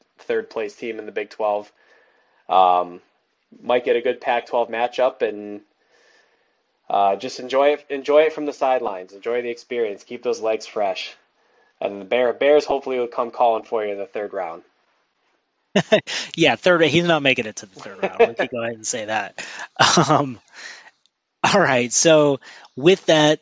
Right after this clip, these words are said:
Speaker 2: uh, college football playoff, the penultimate, the second to last college football playoff, the last one of the meaningless television, made for T V, uh, shows that, that, uh, E S P N trots out there,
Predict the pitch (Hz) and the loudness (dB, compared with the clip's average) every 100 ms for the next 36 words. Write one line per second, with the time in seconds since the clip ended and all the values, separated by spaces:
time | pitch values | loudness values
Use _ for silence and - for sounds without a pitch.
0 | - 151 147 143 180 165 - 165 147 135 | 0 2 4 2 2 2 2 0 0 2
1 | 151 143 139 - 139 139 135 131 - _ | 4 6 6 2 0 2 2 0 -6 _
2 | _ _ _ - - 165 160 - 156 151 | _ _ _ -6 0 2 2 0 -2 0
3 | 131 143 - 170 - 160 - 139 139 143 | 0 2 4 2 0 -2 0 2 4 4
4 | 139 - - - - _ _ _ _ - | 4 0 -2 -4 -10 _ _ _ _ -2
5 | 151 147 135 151 131 135 123 135 131 127 | 0 2 0 -4 -2 -2 -4 -2 0 0
6 | - 143 139 139 156 - 143 135 151 143 | 0 2 4 6 4 0 -4 2 2 2
7 | 147 139 127 131 127 143 170 165 151 139 | 0 -2 -4 -8 -4 0 2 2 -2 -2
8 | 135 - - - - _ _ - 165 156 | 0 0 0 -4 -10 _ _ -2 0 2
9 | 147 139 160 156 170 160 151 - 175 160 | 2 2 0 0 0 0 -4 -4 -2 -2
10 | 139 151 143 135 127 - - - _ - | -2 -2 0 -2 -4 -10 -20 -20 _ -12
11 | 123 123 123 - 147 131 127 127 - 139 | -6 -6 -6 0 2 2 0 -4 0 2
12 | 127 135 _ _ 127 123 120 - 131 117 | 2 0 _ _ 0 2 2 -2 -4 -2
13 | 117 120 - - 143 131 - 135 123 120 | -2 -4 -8 -4 0 0 0 0 0 0
14 | - 131 113 139 120 - 127 120 117 | 2 2 4 4 2 0 -2 0 -2